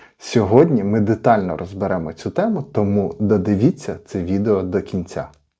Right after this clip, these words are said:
Мене звати Юра,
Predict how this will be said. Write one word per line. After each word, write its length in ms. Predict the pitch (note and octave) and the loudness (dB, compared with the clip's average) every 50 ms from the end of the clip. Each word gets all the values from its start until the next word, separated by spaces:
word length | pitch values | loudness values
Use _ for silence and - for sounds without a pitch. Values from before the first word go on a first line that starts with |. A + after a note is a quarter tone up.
| _ _ _ _ _ _ _ _ _ _ _ _ _ _ _ _ _ _ _ _ _ _ _ _ _ _ _ - - - _ _ _ _ _ _ | _ _ _ _ _ _ _ _ _ _ _ _ _ _ _ _ _ _ _ _ _ _ _ _ _ _ _ -20 -20 -20 _ _ _ _ _ _
Мене 380 | A#2+ B2 C3+ C#3 D3 D3 C3+ A2+ | 6 6 8 8 8 6 6 4
звати 400 | G2+ G#2 F#2+ F#2 F#2 - - G#2 | 2 0 -4 -4 -4 -4 -6 -4
Юра, 380 | G2+ A#2 E3+ A3 A#3 G#3 G3 | 0 2 4 4 4 2 0